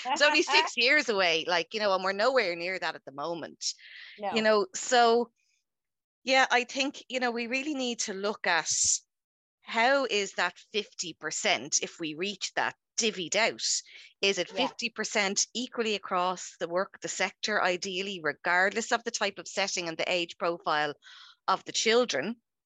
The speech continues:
Speaker 2: Yeah.
Speaker 1: Which wouldn't be my personal preference.
Speaker 2: Okay.
Speaker 1: Um,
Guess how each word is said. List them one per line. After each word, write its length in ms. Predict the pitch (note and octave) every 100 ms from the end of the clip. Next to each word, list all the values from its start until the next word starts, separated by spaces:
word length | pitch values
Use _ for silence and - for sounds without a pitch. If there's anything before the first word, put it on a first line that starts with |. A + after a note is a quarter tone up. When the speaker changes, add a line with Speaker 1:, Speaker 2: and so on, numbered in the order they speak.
| _ _ - _ _
Speaker 2:
Yeah. 160 | G3
Speaker 1:
Which 160 | F#3 A3+
wouldn't 340 | C4+ B3 B3+
be 120 | G#3 F#3+
my 260 | F3+ G3
personal 600 | A3 A#3 A3 - F3 D#3 D#3
preference. 840 | - F3+ F#3 A#3+ D#4 - - - _ _ _ _ -
Speaker 2:
Okay. 480 | G3 F#3 F3+ F3+ F3+
Speaker 1:
Um, 260 | F3+ F#3